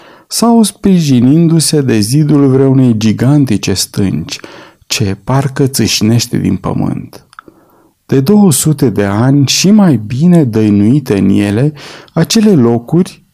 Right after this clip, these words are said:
timp în care au fost acoperite de viță sălbatică și tăinuite de arborii care au crescut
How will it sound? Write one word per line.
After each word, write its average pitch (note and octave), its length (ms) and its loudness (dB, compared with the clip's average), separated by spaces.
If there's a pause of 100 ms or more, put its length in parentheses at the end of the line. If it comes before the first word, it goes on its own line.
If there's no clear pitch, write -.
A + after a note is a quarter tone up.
(200)
timp C3+ 340 0
în F#2+ 180 -2
care A2 280 -4
au G2 100 -2
fost - 340 -4
acoperite G#2 680 -2
de G2 140 -2
viță G#2+ 420 -4
sălbatică G#2+ 840 -4
și - 200 -4
tăinuite G#2+ 680 0
de F2+ 220 -4
arborii A2+ 600 -2
care G#2+ 240 -4
au G2+ 100 -4
crescut - 800 -6